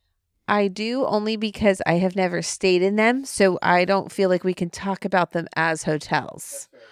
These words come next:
Yeah, so as far as the hotels go, um, I have used, I have walked to the Disneyland Hotel because they have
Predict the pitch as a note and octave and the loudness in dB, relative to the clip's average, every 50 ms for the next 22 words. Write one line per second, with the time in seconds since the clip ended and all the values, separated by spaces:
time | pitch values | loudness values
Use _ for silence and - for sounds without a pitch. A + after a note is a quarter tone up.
0 | - _ _ _ _ _ _ - - - - - - G3 F#3+ G3 - - - C4+ | -20 _ _ _ _ _ _ -8 -8 -6 -6 -4 0 2 2 2 0 -2 -2 0
1 | C4 C4+ C#4 C4+ - - F#3+ - F#3 F#3+ D#3+ F3 E3+ - - - C#4 D4+ D#4 C#4 | 0 2 0 0 0 0 0 0 -2 -2 -2 -2 -4 -4 -2 0 2 2 2 0
2 | - - - E3+ D#3+ D#3+ E3 F3 - - - - - _ - - - G#3 G3 F#3 | -4 -2 2 2 4 4 2 0 -4 -12 -20 -20 -20 _ -6 -2 2 2 4 4
3 | E3 D#3+ E3 D#3+ E3 F3+ - _ _ _ _ _ - F#3 F#3+ F#3+ G#3 G3+ A3 G#3 | 2 0 -2 -4 -6 -8 -12 _ _ _ _ _ 0 2 2 2 2 0 0 0
4 | G3+ F#3+ F#3+ F3 F3 F3+ F3 F3 F3 E3+ E3 E3 E3+ E3+ F3 - - - F#3+ G3+ | -2 -2 -6 -8 -6 -4 -4 -2 -2 -2 -4 -4 -6 -8 -10 -10 -2 0 0 2
5 | A3 A3+ F#3 F#3 F#3 F3+ F#3+ - - G3 F3+ F3+ F3+ E3+ F3+ F#3 F3+ F#3 G3 F#3 | 2 0 0 2 2 0 0 0 -2 -4 -2 -2 -2 -2 0 -2 -2 -2 -2 -2
6 | F3+ E3+ E3+ E3+ F3+ F3+ E3+ E3+ - - F#3+ E3 D#3 C#3 C#3 C#3+ - D#3 - - | -2 -2 -2 -2 -2 -2 -2 -4 -4 -2 2 2 2 4 2 0 -2 -4 -4 -6
7 | D#3 E3 F3+ E3+ E3+ F3 F#3 - F#3 G3+ F#3+ F3 E3 E3 E3 D#3+ - | -6 -4 -4 -4 -4 -4 -6 -8 -6 -4 -2 0 0 0 0 -2 -4